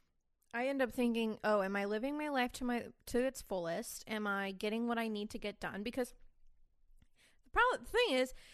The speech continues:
is I've noticed my life is boring when I'm not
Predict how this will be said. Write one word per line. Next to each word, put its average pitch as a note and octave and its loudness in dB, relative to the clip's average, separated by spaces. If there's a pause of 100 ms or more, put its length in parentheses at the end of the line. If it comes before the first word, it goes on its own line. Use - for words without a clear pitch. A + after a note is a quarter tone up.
(160)
is A#3+ -4
I've E4+ 6
noticed D#4+ 4
my B3 4
life F#4 4
is C#4+ 0
boring C4 4 (400)
when A#3+ 2
I'm A#3+ 2
not A3+ 0